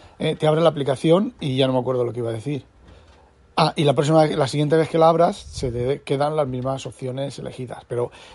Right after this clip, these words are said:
mi crítica no es por esa, por eso. Mi crítica hacia ellos es porque, vale, uno decía que era para grabar vídeo, el otro decía, no me acuerdo lo que decía, ¿vale? Eh, hacho, tíos, ¿estáis delante de un Mac?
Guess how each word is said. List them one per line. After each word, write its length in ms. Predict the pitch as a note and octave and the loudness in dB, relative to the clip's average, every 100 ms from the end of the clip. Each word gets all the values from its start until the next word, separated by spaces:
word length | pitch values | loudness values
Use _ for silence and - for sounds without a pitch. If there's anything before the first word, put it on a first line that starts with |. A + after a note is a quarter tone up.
| - | -4
mi 180 | C3+ A#2+ _ - | -2 -2 _ -4
crítica 420 | D#3+ D3+ D#3+ G#3 | 2 2 4 2
no 80 | E3 | 2
es 60 | |
por 180 | - D3+ | 0 0
esa, 260 | G#3 - G2 - - - | 0 0 -8 -12 -18 0
por 140 | E3 | 4
eso. 280 | A3 C#3 G#2+ - - | 4 2 -6 -12 -10
Mi 100 | B2+ | -4
crítica 460 | B2+ F3 A#3 D#3 - | 0 2 2 0 -4
hacia 320 | - B2 B2 | -6 -4 0
ellos 380 | D3+ D#3 G#3 - - | 2 2 0 -6 -12
es 180 | F#3 | -12
porque, 440 | - B2 A2+ A#2+ G#2+ - - - | -4 -4 -2 -6 -8 -18 -20 -4
vale, 360 | C#3 C3+ G#2+ - - - - | 2 2 0 -12 -20 -12 0
uno 180 | F3+ | 4
decía 320 | G#3 F3 A3 G3 | 4 6 4 4
que 80 | |
era 120 | F3+ E3 | 2 2
para 160 | D#3 | 2
grabar 280 | C3+ B2 A#2+ | 2 2 2
vídeo, 380 | G#2+ G#2+ G#2 - | -2 -4 -6 -6
el 140 | - C#3 | -2 -2
otro 220 | C#3 E3+ | 0 -2
decía, 480 | D#3 G3+ G3+ A#3+ - | 0 4 4 4 0
no 100 | D3 | 0
me 80 | C3+ | 2
acuerdo 280 | C3 C3 | 4 4
lo 80 | B2 | 4
que 80 | B2 | 0
decía, 340 | A2 - A#2 - | -4 -8 -16 -6
¿vale? 240 | C#3+ A#3 - - - - - - | 0 0 -2 -20 -20 -20 -20 -12
Eh, 380 | C3 B2+ A#2+ - _ _ _ _ _ _ _ _ _ - | -6 -4 -4 -8 _ _ _ _ _ _ _ _ _ -6
hacho, 260 | - D#3+ | -2 -2
tíos, 400 | C3+ F3 A#2+ - - | 2 2 2 -2 -10
¿estáis 400 | A#2+ - D3 G3+ | -8 -4 -2 0
delante 380 | F#3 C3+ D3+ F#3+ | 2 2 4 4
de 80 | D#3+ | 4
un 160 | B2+ | 4
Mac? 320 | A#2 F#3+ C4 | 4 4 4